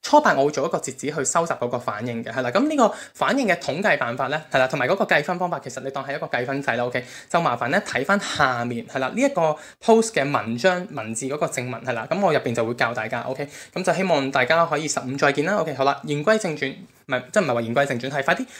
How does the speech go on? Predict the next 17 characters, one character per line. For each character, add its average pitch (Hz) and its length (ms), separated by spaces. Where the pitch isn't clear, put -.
事 180 180
不 240 60
宜 208 160
遲 127 100
步 135 100
入 131 60
正 147 180
題 143 80
啦。 123 180
每 175 180
一 302 40
個 302 140
獨 - 140
立 143 80
嘅 143 80
星 160 200
座， 120 200